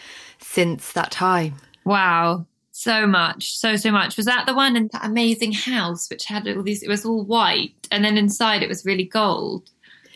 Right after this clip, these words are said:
Speaker 1: Yeah, and then the one after that, we did it, we did the paper where you, it was almost like you were bursting through, and there was that dog,
Speaker 2: I love
Speaker 1: which I
Speaker 2: that.
Speaker 1: tried to attach a camera to, to do
Speaker 2: Barry.
Speaker 1: behind the scenes. Yes.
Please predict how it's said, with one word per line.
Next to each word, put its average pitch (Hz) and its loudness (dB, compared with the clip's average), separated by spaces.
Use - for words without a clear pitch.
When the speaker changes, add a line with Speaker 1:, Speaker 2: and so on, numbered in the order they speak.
Speaker 1:
Yeah, 220 4
and 226 4
then 226 6
the 220 6
one 226 6
after 233 2
that, 202 2
we 208 4
did 214 4
it, 202 2
we 220 4
did 220 2
the 240 4
paper 226 2
where 190 6
you, 185 4
it - 4
was 190 2
almost 202 2
like 196 2
you 190 0
were 190 4
bursting 190 0
through, 170 4
and 180 0
there 185 4
was 190 0
that - -2
dog, 170 4
Speaker 2:
I 214 2
love 214 4
Speaker 1:
which 202 0
I 190 4
Speaker 2:
that. 190 2
Speaker 1:
tried 202 2
to 214 2
attach 208 -2
a 202 -2
camera 214 0
to, 151 0
to - -12
do 226 2
Speaker 2:
Barry. 240 4
Speaker 1:
behind 185 4
the 180 2
scenes. 190 -2
Yes. 254 2